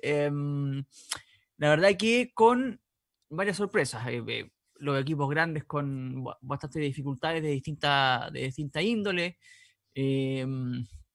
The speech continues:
eh, algunos equipos que me sorprendieron en, en su vuelta. Y en general, eh, un fútbol que, eh, también me sorprendió, debo decirlo, en cuanto al, al nivel de, mm, eh, de los mismos, digamos, eh, muy bien.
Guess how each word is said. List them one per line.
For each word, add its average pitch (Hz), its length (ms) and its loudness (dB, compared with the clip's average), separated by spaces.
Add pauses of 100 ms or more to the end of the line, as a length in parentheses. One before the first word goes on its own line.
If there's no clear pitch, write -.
(680)
eh, 120 380 -4
algunos 151 380 0
equipos 160 320 0
que 147 180 2
me 135 220 0
sorprendieron 160 600 0
en, 151 60 -4
en 143 120 -4
su 165 140 -6
vuelta. 190 440 0 (560)
Y 165 200 -2
en 226 80 0
general, 233 720 4
eh, 165 280 -4
un 190 160 -4
fútbol 220 480 -2
que, 220 420 0
eh, - 120 -6
también 180 300 0
me 214 80 -2
sorprendió, 175 640 2
debo 170 260 2
decirlo, 160 480 0 (400)
en 143 140 -8
cuanto 170 340 0
al, 147 340 0
al 147 160 0
nivel 147 480 4 (120)
de, 131 680 -4
mm, 123 320 -12 (600)
eh, - 240 -18
de 139 100 0
los 147 140 6
mismos, 165 340 8
digamos, 127 480 6
eh, 123 380 2
muy 165 460 2
bien. 160 420 2